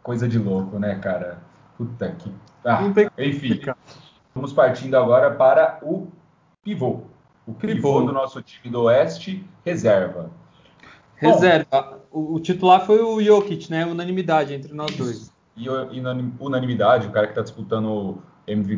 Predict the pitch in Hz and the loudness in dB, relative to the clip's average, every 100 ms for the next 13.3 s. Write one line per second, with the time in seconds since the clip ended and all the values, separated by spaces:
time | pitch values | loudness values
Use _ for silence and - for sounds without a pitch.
0 | - 98 110 117 98 95 101 107 104 101 | -6 -4 -2 0 0 -2 -4 -2 -2 -2
1 | 95 87 95 98 95 98 95 98 101 92 | -4 -4 0 0 0 0 0 2 2 2
2 | 104 113 117 117 - - 107 101 113 101 | 0 2 2 0 -8 -8 -4 -2 -2 0
3 | 107 110 107 107 104 - 101 101 - - | 0 2 2 0 -2 -4 -2 -4 -6 -8
4 | 117 110 87 85 - - - 262 - 190 | 0 2 2 0 -8 -18 -10 -6 2 4
5 | 190 170 113 156 160 113 104 95 90 80 | 4 2 2 4 4 2 0 -2 -4 -6
6 | - _ 156 175 175 - 120 131 160 - | -12 _ -4 -2 -2 -2 -2 -2 -4 -8
7 | - - 170 160 151 156 - 156 104 123 | -16 -10 -2 2 2 2 -4 -8 -4 -4
8 | 147 170 - - - - _ 175 185 160 | -2 0 -2 -4 -12 -20 _ 0 0 0
9 | - 127 117 107 - 117 110 - 110 110 | 4 4 4 0 -4 -4 -4 -4 -8 -4
10 | 117 107 117 110 98 113 127 - - _ | -4 -4 -4 -2 -2 -2 -2 -6 -14 _
11 | _ - 113 131 131 139 139 139 131 113 | _ -2 -2 0 0 2 2 2 -4 4
12 | 131 135 139 - 139 143 147 135 120 - | 4 4 0 -4 -8 -4 0 0 0 -6
13 | 156 147 - | -2 -2 -4